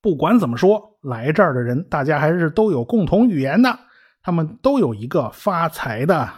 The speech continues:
美国梦嘛。随着排队的人流向前挪动，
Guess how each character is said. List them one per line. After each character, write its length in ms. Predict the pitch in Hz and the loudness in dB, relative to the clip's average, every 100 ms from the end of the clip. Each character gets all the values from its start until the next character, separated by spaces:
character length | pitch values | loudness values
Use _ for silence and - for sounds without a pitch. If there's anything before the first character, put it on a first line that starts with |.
| - | -16
美 300 | - 147 101 95 | -8 -8 -8 -14
国 260 | - 113 | -8 0
梦 280 | 143 254 233 | 2 4 2
嘛。 100 | 123 - _ _ _ _ _ _ _ | -4 -10 _ _ _ _ _ _ _
随 180 | - 160 | -4 -2
着 80 | 165 | -2
排 260 | - 139 | -4 -2
队 160 | 175 214 | 2 2
的 80 | 151 | 2
人 180 | 139 165 | 0 2
流 140 | 175 | 0
向 260 | - 190 131 | 0 -2 -2
前 220 | 160 175 | 0 0
挪 300 | 143 123 214 | 0 2 2
动， 200 | 285 | 0